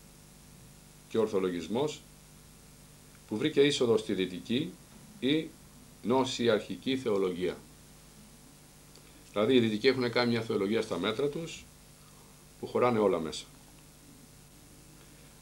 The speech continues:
Αν πρόκειται η Ενωμένη Ευρώπη να ξαναβρει την πνευματική και πολιτιστική της ταυτότητα,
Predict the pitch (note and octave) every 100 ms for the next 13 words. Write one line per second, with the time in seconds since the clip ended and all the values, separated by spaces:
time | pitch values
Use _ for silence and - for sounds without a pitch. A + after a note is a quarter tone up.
0 | - - G#2+ A#2 D3+ F3 D3+ C#3 C3 -
1 | A2 G#2+ G#2 C3 C#3+ C3+ A2 B2+ - F2+
2 | F2+ - F#2+ A2+ C#3 G#2 G2 F2+ F#2 F#2
3 | - C3+ G#2+ F#2 - F2+ - - B2 A#2+
4 | G#2+ - A2+ G#2+ D#2 G#2+ C#3